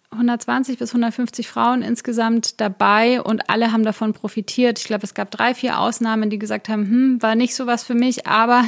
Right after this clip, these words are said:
die absolute Mehrheit hat wirklich neue Klarheit und Motivation mitgenommen. Also sei dabei am dreizehnten Oktober zweitausendzwanzig, neunzehn bis zweiundzwanzig Uhr online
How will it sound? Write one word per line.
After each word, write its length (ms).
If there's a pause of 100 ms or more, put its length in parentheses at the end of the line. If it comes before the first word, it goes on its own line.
die 160
absolute 600
Mehrheit 520 (440)
hat 180
wirklich 280
neue 220
Klarheit 460
und 120
Motivation 840
mitgenommen. 1200
Also 400
sei 160
dabei 340
am 140
dreizehnten 580
Oktober 540
zweitausendzwanzig, 920
neunzehn 600
bis 200
zweiundzwanzig 880
Uhr 320 (560)
online 720